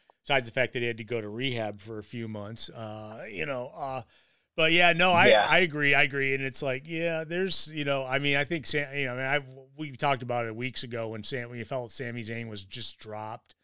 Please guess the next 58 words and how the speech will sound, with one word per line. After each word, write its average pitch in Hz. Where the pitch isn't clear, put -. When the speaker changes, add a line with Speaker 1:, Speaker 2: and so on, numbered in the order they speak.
Speaker 1:
uh, 107
you 113
know, 107
uh, 113
and 131
I, 165
and 156
it's, 151
and 147
they 180
still -
bring 202
him 180
out 185
as 120
a 123
big 143
face. 156
Like, 127
when 135
you 147
need 170
a 151
big 143
face 147
in 139
the 127
last 131
match 135
on 123
Raw, 123
a -
lot 127
of 123
times 127
Sami 123
Zayn 120
will 113
be 113
involved. 113
Now 139
you 143
got 135
an 135
USO 131
over 127
there 123
on 123
Raw 120
with 120
him, 120
so -
they 120
can -
continue 127
their 120
USO 127
relationship, 120